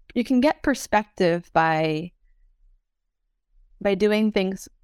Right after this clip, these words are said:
to make you grounded and to make your nervous system relax. And most people are doing things to relax that are not actually really relaxing. Like, people say T V is relaxing or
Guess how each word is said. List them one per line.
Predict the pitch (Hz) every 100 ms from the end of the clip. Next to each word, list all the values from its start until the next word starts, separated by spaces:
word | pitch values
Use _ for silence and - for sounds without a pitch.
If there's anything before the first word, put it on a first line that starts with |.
| _
to | - 185
make | 175 170 - 180
you | 165 165 156 -
grounded | 165 160 190 202 220 214
and | 196 196
to | 185
make | 175 165 -
your | 175
nervous | 170 165 165 170
system | - 165 - 160
relax. | 160 160 139 - -
And | 175 175
most | 185 214 -
people | 226 - 214
are | 202
doing | 185 180
things | 185 170 175
to | -
relax | 170 165 - -
that | -
are | 165
not | 175 180
actually | - 208 - 175
really | 160 170 165
relaxing. | 151 147 139 - - - 156 -
Like, | - 165 - - - _ - _ _ _ _
people | 170 -
say | - 180
T | 175 -
V | 165 180 175
is | 165
relaxing | 170 156 147 - - 156 151 156
or | - 165 160 156 156 160